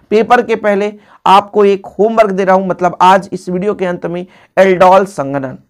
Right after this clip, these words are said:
आप लोग करना, मैंने कराया है, नहीं तो अपने बुक से ढूंढना। एल्डोल संघनन यदि आपसे नहीं बने तो कमेंट बॉक्स में बता देना कि सर अगले वीडियो में एल्डोल संघनन भी समझा देना, तो मैं उस पर भी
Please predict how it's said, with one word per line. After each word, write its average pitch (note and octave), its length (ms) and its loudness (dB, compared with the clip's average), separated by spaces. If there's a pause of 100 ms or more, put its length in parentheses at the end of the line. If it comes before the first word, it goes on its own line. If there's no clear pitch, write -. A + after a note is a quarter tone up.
(140)
आप F3 240 0
लोग E3+ 260 -6
करना, E3+ 320 -4 (300)
मैंने F3 220 -4
कराया D#3+ 400 2
है, G3 120 -4
नहीं G3 360 -14
तो D#3+ 100 0
अपने D#3+ 280 -2
बुक C#3+ 300 -12
से F3 320 -14
ढूंढना। C3+ 380 -16 (100)
एल्डोल A#3+ 360 4
संघनन D#3 380 -6 (220)
यदि F#3+ 200 0
आपसे G3 300 0
नहीं F#3+ 140 -2
बने A3+ 300 -4 (240)
तो F3 80 -6
कमेंट G3 440 -2
बॉक्स F3+ 340 0
में F#3 180 -8
बता F3 260 -2
देना F3+ 320 -6 (180)
कि E3+ 80 -12
सर E3+ 160 -6
अगले F3+ 340 -4
वीडियो D#3 300 -6
में D#3 180 -12 (220)
एल्डोल D3+ 340 -2
संघनन C#3+ 400 -8
भी C#3+ 80 -8
समझा C#3+ 380 -8
देना, D3+ 300 -8 (220)
तो D#3 60 -14
मैं D3+ 140 -8
उस C#3+ 200 -14
पर C#3 200 -10
भी C#3 240 -6